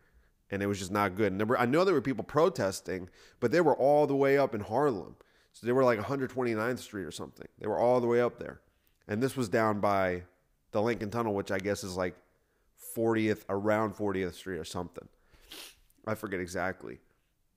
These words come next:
But they were posted up. They were ready to go. They were like, "Hey, if shit gets wild." And that's the thing. So with Trump, you know, if they, if it goes to the Supreme Court and they give it to Trump,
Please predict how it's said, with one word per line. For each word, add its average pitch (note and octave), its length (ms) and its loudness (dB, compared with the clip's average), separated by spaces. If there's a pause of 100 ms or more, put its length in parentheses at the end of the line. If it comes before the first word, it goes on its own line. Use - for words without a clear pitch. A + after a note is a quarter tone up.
(1500)
But A#2 160 -2
they C3+ 80 4
were E3 120 4
posted D3+ 380 0
up. D3+ 180 2
They A#2+ 80 0
were B2+ 120 2
ready C3 220 2
to C3 40 -2
go. B2+ 240 2
They A2+ 80 2
were A2 80 2
like, G#2+ 200 0
"Hey, A2+ 260 -2 (1600)
if F#2 100 -10
shit B2 220 -6
gets C3+ 180 -2
wild." A#2+ 460 0 (480)
And A2 120 -4
that's D3 200 2
the C#3+ 80 -2
thing. G#2 340 0
So G2 380 -2 (840)
with A2+ 240 -4
Trump, D3 380 -2 (340)
you A2 80 -6
know, A#2+ 220 0
if A#2 180 -4
they, C#3 200 0 (260)
if A2+ 120 -6
it A#2 80 -12
goes C3+ 200 0
to E3 80 -6
the D3 40 -8
Supreme C#3 300 -8
Court C#3 200 -4
and G#2 80 -4
they G2+ 60 -4
give G#2+ 200 -6
it B2+ 80 -6
to A2 80 -18
Trump, A2+ 420 -6